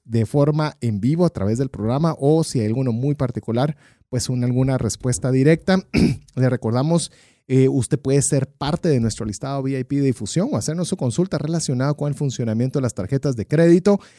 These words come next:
al cincuenta y nueve diecinueve cero cinco cuarenta y dos. Le suplicamos, por favor, nos deje su nombre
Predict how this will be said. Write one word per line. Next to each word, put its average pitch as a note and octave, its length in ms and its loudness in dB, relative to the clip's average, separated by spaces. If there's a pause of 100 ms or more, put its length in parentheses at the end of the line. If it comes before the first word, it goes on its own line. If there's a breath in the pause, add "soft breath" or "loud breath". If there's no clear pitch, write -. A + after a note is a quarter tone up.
(180 loud breath)
al A3 240 2
cincuenta G3+ 680 0
y C#3 60 0
nueve D3 400 2
diecinueve C3+ 840 0
cero C3 300 -2
cinco D3+ 420 -4
cuarenta G#2+ 400 -2
y G2+ 60 -2
dos. C3+ 240 -4
Le E3 320 0
suplicamos, B2+ 560 -4
por C3+ 100 -2
favor, B2 220 -2
nos B2 100 0
deje B2+ 220 0
su C3 160 -4
nombre F3+ 560 4